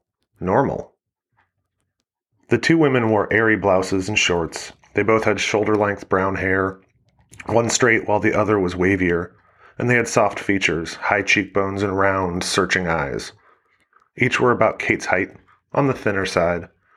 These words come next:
and moved like ghosts themselves, delicate and swift. The women weren't twins, but could have passed as such.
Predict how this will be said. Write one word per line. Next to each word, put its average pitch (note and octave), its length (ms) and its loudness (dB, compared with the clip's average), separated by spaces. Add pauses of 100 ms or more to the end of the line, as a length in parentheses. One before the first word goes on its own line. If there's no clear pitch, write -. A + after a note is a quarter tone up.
(280)
and C3+ 160 2
moved C3+ 200 4
like A2+ 220 2
ghosts A2 400 -2
themselves, F2+ 800 0 (200)
delicate G#2+ 460 0
and D2 100 -12
swift. - 520 -6 (1120)
The A2 100 2
women C#3+ 320 4
weren't A2+ 220 0
twins, E2+ 680 -4
but - 160 0
could - 140 2
have - 120 -8
passed - 360 0
as - 100 -4
such. - 480 -4